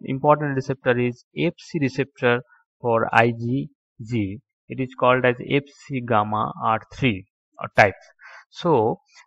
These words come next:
these receptors are responsible for binding with the F C portion of the immunoglobulin G.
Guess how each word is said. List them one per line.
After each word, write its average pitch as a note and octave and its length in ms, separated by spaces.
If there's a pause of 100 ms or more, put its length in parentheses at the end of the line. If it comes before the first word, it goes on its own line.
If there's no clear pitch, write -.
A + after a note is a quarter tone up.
these F3 300
receptors B2 680 (100)
are A2+ 160
responsible D3 720
for G2+ 340 (320)
binding A#2+ 500
with D3 200
the C#3 160 (100)
F D#3 200
C - 200
portion C#3+ 400
of A2 160
the A2+ 120
immunoglobulin A2+ 1000
G. A2+ 300